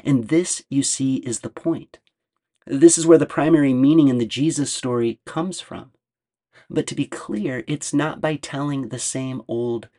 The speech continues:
story. And it's not by Jesus rivaling the Caesar story with more power and more might, which would sound something like this: surrender, submit, to use common medieval and modern-day Christian vernacular,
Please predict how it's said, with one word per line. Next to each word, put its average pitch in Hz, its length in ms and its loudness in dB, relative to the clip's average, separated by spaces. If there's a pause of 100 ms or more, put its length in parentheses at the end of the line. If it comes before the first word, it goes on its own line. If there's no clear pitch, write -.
(160)
story. - 640 -12 (880)
And 175 100 6
it's - 160 4
not 165 260 2
by 151 180 4
Jesus 135 480 0
rivaling 127 640 2
the 113 100 2
Caesar 151 420 -2
story 113 340 2
with 113 220 -2
more 127 320 2
power 120 480 -2 (240)
and 117 220 -2
more 123 560 0
might, 110 580 -6
which - 320 -2 (180)
would 139 160 2
sound 147 240 4
something 165 360 4
like 123 220 -2
this: 123 400 0
surrender, 139 800 0
submit, 123 960 -2 (280)
to 160 140 -6
use 151 160 0
common 139 560 0
medieval 123 600 0
and 110 160 2
modern-day 117 560 0
Christian 113 600 -4
vernacular, 104 800 -6